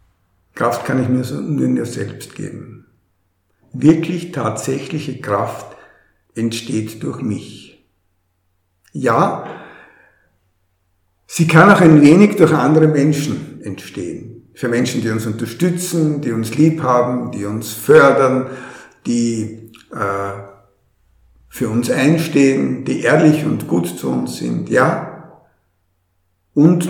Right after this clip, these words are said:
trotzdem, die tatsächliche Kraft und die tatsächliche Stärke unseres Lebens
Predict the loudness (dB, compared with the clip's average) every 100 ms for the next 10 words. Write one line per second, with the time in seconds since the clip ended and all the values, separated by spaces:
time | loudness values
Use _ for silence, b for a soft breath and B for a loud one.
0 | -4 2 4 4 0 -6 -8 -8 -10 -12
1 | -16 -20 _ _ _ _ _ _ _ _
2 | _ _ _ _ _ _ _ _ _ _
3 | _ _ -4 -2 0 0 0 -2 -2 -2
4 | -4 -6 -4 -2 -4 -6 -16 -20 -20 _
5 | -16 -8 -6 -6 -6 -8 -8 -8 -6 -6
6 | -6 -8 -6 -6 -6 -10 -8 -10 -12 -18
7 | -20 -4 -2 -2 -6 -8 -10 -10 -4 4
8 | 4 4 0 -4 -6 -8 -6 -4 -4 -6
9 | -8